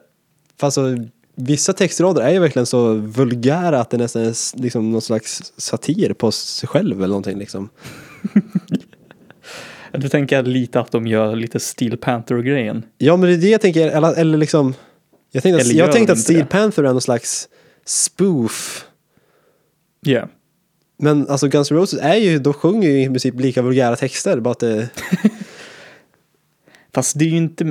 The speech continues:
Speaker 2: det är ju mer hinta på vad det är de menar. Eller har du något specifikt ex-, exempel?
Speaker 1: Ja, jag har textrad här på It's So Easy. Alltså, den är, det är ju helt sjuk.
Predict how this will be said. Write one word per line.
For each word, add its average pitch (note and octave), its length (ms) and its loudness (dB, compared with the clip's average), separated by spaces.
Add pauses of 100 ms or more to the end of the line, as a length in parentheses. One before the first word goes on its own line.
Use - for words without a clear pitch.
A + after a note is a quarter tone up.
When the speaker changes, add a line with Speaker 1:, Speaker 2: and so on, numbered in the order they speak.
(140)
Speaker 2:
det C#3 180 -4
är - 20 2
ju D#3 60 0
mer E3 220 2
hinta - 720 -4 (380)
på A#2 140 -2
vad G#2+ 240 -2
det G#2 80 0
är G#2+ 100 0
de G#2+ 120 -6
menar. - 360 -8 (760)
Eller A#2+ 160 2
har C3 140 4
du C3 60 0
något B2+ 120 0
specifikt B2+ 440 -2
ex-, C3 200 -2 (100)
exempel? - 340 -2
Speaker 1:
Ja, D#3 300 6
jag D#3 100 6
har D#3 80 4
textrad D#3+ 360 2
här D#3 120 4
på B2 120 0
It's C#3 140 0
So C3 220 2
Easy. D3 260 2
Alltså, G#2+ 180 0
den C3 180 4
är, B2 120 2
det A2+ 100 0
är C#3 40 4
ju C3+ 140 4
helt A#2+ 580 4
sjuk. - 720 -2